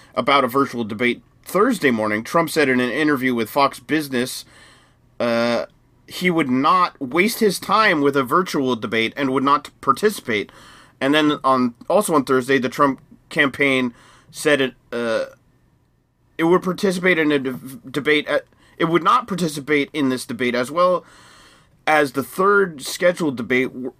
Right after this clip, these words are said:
which were pushed back a week. Uh, the Biden campaign shot down that idea, noting that the dates had been decided since June. So there was a big kind of thing about, uh,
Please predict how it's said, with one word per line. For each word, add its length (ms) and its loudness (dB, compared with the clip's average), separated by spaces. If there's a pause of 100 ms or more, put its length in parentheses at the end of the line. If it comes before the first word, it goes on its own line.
(240)
which 260 -4
were 200 2
pushed 460 -2
back 460 0
a 120 0
week. 560 -4 (220)
Uh, 300 0
the 120 -4
Biden 300 2
campaign 400 0
shot 300 2
down 240 2
that 120 0
idea, 380 0
noting 320 0
that 140 -4
the 80 -6
dates 320 0
had 160 -4
been 160 0
decided 560 0
since 380 -4
June. 560 -2 (440)
So 140 2
there 160 2
was 120 0
a 60 2
big 220 -2
kind 220 0
of 120 -4
thing 240 2
about, 340 2 (640)
uh, 340 0